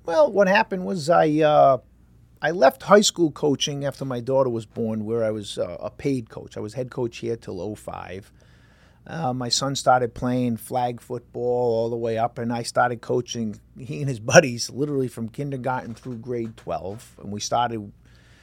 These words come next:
with the max, and we had thirty-six kids, and by his senior year, we had, uh,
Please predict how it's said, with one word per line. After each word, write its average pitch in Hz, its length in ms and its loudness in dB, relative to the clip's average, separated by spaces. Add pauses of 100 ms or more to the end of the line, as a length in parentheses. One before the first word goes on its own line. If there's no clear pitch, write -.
(220)
with 117 220 -4
the - 120 -14
max, 123 440 -2
and 117 80 -6
we 117 60 -4
had 104 160 -8
thirty-six 127 560 -2
kids, 135 320 0
and 107 420 -8
by 117 160 -4
his 110 160 -2
senior 135 280 -2
year, 127 180 0
we 120 100 -2
had, 110 240 -2 (260)
uh, - 360 -12